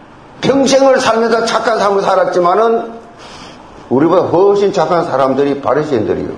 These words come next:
저 불교인들입니다. 우리보다 훨씬 착한 사람이 천주교인들이요. 구원이 있습니까? 하나님의 뜻이 안 맞아서. 미안합니다. 좀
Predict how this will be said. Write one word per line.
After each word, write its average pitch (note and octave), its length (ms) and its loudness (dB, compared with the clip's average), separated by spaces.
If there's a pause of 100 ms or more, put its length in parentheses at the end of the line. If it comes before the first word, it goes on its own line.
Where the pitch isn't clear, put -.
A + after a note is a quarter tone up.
(600)
저 B2 120 -2
불교인들입니다. B2 920 0 (540)
우리보다 D#3+ 240 2
훨씬 A3+ 600 2
착한 G3 280 0
사람이 E3+ 260 -2
천주교인들이요. B2 920 -2 (420)
구원이 F3 240 2
있습니까? D#3+ 680 0 (540)
하나님의 B3 440 -2
뜻이 C#4+ 300 0
안 E3 160 2
맞아서. C3+ 460 0 (1080)
미안합니다. F3+ 920 0 (440)
좀 E3+ 560 -2